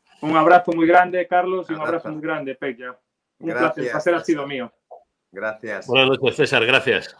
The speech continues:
Speaker 3: ¿eh? Bueno, eh, Peña, recta final del programa, ¿eh? La verdad que, mm, eh, te
Speaker 2: Ya
Speaker 3: agradezco
Speaker 2: estamos
Speaker 3: enormemente.
Speaker 2: ya una hora y media prácticamente.
Speaker 3: Sí, sí, y pare-, y parece que por lo menos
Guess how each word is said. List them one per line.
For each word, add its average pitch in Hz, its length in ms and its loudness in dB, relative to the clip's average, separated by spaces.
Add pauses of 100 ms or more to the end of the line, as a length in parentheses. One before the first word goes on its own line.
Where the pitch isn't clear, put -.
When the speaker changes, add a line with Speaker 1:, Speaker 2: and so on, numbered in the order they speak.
(180)
Speaker 3:
¿eh? 113 180 -2 (520)
Bueno, 151 200 4 (120)
eh, 110 560 2
Peña, 107 500 0
recta 123 280 -4
final 127 300 -2
del 117 120 2
programa, 104 440 -2
¿eh? 101 420 -2
La 98 100 -6
verdad 110 180 -4
que, 110 400 0
mm, 92 400 -12 (240)
eh, 90 300 -8
te 107 60 -2
Speaker 2:
Ya 101 60 0
Speaker 3:
agradezco 104 360 0
Speaker 2:
estamos 110 240 4
Speaker 3:
enormemente. 123 300 0
Speaker 2:
ya 110 100 -6
una 131 240 -8
hora 139 180 -4
y 123 60 -10
media 120 480 -12
prácticamente. 104 500 -10
Speaker 3:
Sí, 131 60 0
sí, 165 260 -4
y 107 120 -4
pare-, 113 220 0
y 120 100 -4
parece 120 320 2
que 120 340 2
por 110 100 -4
lo 110 60 0
menos 131 500 -6